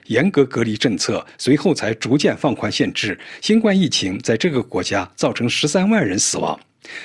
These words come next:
米莱在担任总统之前就多次批评政府应对大流行病的措施，尤其是限制措施。阿根廷总统府认为世卫组织的方案行不通，因为他们是政治影响的结果，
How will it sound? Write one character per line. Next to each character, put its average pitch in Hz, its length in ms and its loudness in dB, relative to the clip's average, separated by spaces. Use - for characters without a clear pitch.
米 120 220 2
莱 123 380 2
在 139 260 4
担 202 180 4
任 190 140 4
总 160 200 2
统 98 140 -2
之 - 140 -4
前 101 200 -2
就 113 160 2
多 196 180 4
次 151 160 0
批 - 200 0
评 120 180 0
政 156 200 2
府 - 160 -10
应 131 220 4
对 117 160 4
大 123 220 0
流 104 160 2
行 135 180 4
病 156 160 2
的 - 120 -10
措 123 200 0
施， 139 280 0
尤 - 140 2
其 - 140 0
是 123 160 2
限 170 240 2
制 - 160 -4
措 - 160 -4
施。 82 280 -4
阿 110 100 -4
根 113 160 0
廷 113 160 0
总 110 160 -2
统 127 160 2
府 131 140 -4
认 135 220 2
为 101 200 -2
世 - 200 2
卫 165 140 6
组 101 200 -4
织 139 100 0
的 127 60 0
方 151 180 2
案 175 140 2
行 110 220 0
不 131 100 4
通， 117 260 -2
因 160 140 2
为 165 100 4
他 190 200 -2
们 202 100 6
是 - 100 -2
政 196 240 2
治 117 120 0
影 104 200 2
响 - 160 0
的 - 100 -4
结 - 180 -2
果， - 300 -2